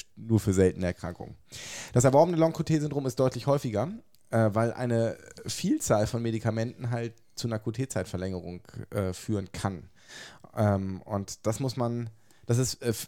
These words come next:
finde ich, super schwierig auf dem Schirm zu haben, weil wir haben da Antibiotika, das ist eine Sache, die ich sogar noch weiß.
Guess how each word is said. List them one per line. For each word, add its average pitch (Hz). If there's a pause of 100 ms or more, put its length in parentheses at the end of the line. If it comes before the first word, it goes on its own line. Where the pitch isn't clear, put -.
(140)
finde 147
ich, -
super 175
schwierig 143
auf 117
dem 117
Schirm 143
zu 95
haben, 92
weil 95
wir 101
haben 120
da 117
Antibiotika, 123
das 123 (420)
ist -
eine 123
Sache, 123
die 123
ich 156
sogar 123
noch 110
weiß. 143